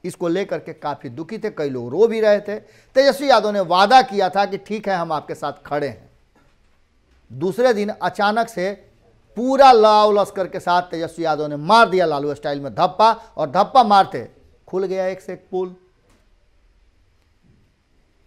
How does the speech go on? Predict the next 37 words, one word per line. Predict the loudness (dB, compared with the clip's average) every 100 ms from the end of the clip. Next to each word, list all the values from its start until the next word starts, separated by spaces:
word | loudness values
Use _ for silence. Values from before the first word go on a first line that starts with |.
| _
डीएम | -12 -8 -6
वाला | -6 -8
तो | -10
कहानी | -14 -12 -12
आपको | -12
मालूम | -12 -12 -12
ही | -14
होगा। | -16 -20 -20 -18
डीएम | -12 -12
साहब | -8 -8 -8
को |
फ़ोन | -12 -10
लगा | -8 -8 -8
दिए, | -10 -12 -12 -18 _ _ -18
एसडीओ | -14 -10 -10
साहब | -6 -8
को | -8
फ़ोन | -14 -12
लगा | -10 -10 -10
दिए | -12 -16 -16 -20 _ _ _ _ 2
और | 4 4
डीजीपी | 2 -8 -6 -6 -2
साहब | 2 4
को | 4
भी | 2
फ़ोन | 0 -4
लगा | -2 -2
दिए। | -4
सबको | -4 -4 2 4
लगातार | 4 2 0 -2
फ़ोन | -2 -2
लगा | 2 2
लगा | 4 2
करके, | 0 -2 -4 -4
और | -8 _ 2 2
संवैधानिक | 2 0 4 4 4 0 0 0 2
अधिकार | 2 2 6 6 4